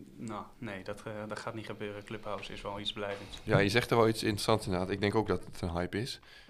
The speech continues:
Speaker 2: Eh, meerdere dingen van, iedereen is gewoon, eh, eh, die, die wil gewoon sociale connecties weer, hè, want het is heel lang stil geweest in ons leven. Dus daar was Clubhouse perfect voor, hè. Iedereen zit lekker thuis, iedereen heeft heel veel tijd. Eh, het was toen ook nog slecht weer. Eh,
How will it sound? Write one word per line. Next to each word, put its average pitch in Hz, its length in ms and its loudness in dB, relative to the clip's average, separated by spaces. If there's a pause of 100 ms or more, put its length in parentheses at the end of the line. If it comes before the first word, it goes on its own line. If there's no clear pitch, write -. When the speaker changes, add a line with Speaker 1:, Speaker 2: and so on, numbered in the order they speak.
Speaker 2:
Eh, - 140 0
meerdere 101 340 8
dingen 90 220 2
van, 95 360 -4
iedereen 101 380 4
is - 120 0
gewoon, 90 360 2
eh, 87 260 2
eh, 87 60 -2 (840)
die, 92 300 -2
die 98 160 0
wil 98 140 8
gewoon 90 320 4
sociale 92 440 0
connecties 98 420 0
weer, 107 220 6
hè, 107 120 2
want 110 160 2
het 90 140 -6
is 92 160 -2
heel - 120 8
lang 92 180 2
stil 101 200 4
geweest 104 340 0
in 104 60 -2
ons 95 100 -6
leven. 107 400 0 (320)
Dus 104 120 -4
daar 98 140 12
was 98 140 6
Clubhouse 98 340 6
perfect - 340 2
voor, 113 200 4
hè. 107 160 0
Iedereen 104 240 2
zit 90 120 0
lekker 92 200 0
thuis, 117 320 10
iedereen 98 220 0
heeft 90 140 -2
heel 95 120 4
veel 92 120 -2
tijd. 110 380 6 (640)
Eh, 92 320 0
het 90 180 -4
was - 240 -4
toen 98 160 -2
ook 69 120 -6
nog - 120 -10
slecht - 240 -4
weer. 110 320 4 (420)
Eh, 92 280 0